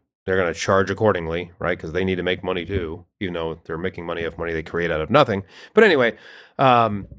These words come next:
but right now, you know, my policies are all sitting at between five and five and a half percent, I think, for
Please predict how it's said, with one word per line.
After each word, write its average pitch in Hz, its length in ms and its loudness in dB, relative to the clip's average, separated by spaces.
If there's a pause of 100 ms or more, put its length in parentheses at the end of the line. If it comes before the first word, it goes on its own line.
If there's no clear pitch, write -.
(420)
but 165 120 6
right 180 180 6
now, 190 400 4 (140)
you 147 100 2
know, 139 120 6
my 151 180 6
policies 160 500 2
are 139 80 6
all 147 480 6
sitting 151 400 2
at 143 200 4
between 143 300 0
five 135 340 6
and 127 120 -2
five 131 240 6
and 123 80 2
a - 20 2
half 123 220 2
percent, 170 340 2
I 123 80 4
think, 120 320 0
for 107 460 4